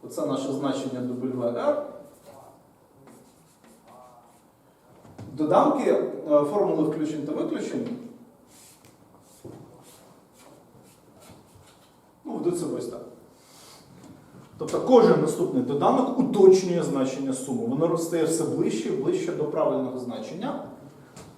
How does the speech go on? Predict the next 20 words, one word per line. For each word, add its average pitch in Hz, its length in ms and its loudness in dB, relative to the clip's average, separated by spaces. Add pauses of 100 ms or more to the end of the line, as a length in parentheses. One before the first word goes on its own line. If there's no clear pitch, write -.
(100)
От. 156 280 -2 (680)
І, 202 60 -8
відповідно, 214 680 -2
ми 262 140 -2
можемо 226 320 2
балансувати 180 880 -2
тим, - 100 -2
що, - 180 -6
ну, 156 200 -4
нам 151 100 2
не - 120 -4
треба - 240 -4
всі - 260 -6
доданки - 540 -4
розглядати. - 640 -8
Якщо - 200 0
в 262 80 0
нас 208 260 -2 (220)
є 180 120 0
певна 185 380 0